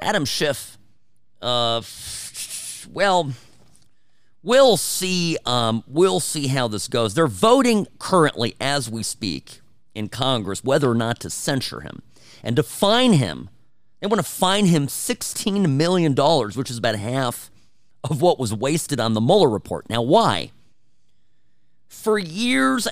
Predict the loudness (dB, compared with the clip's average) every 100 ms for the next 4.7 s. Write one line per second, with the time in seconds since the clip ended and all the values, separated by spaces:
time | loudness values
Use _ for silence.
0 | -6 -2 0 0 -2 -10 -6 -2 0 -2
1 | -6 -12 -10 -4 0 2 0 0 -4 -4
2 | -4 -8 -6 -4 -6 -8 -8 -2 0 0
3 | -2 -4 -4 -4 -2 0 -2 -6 -6 -4
4 | -2 -2 -2 -6 -4 -4 -4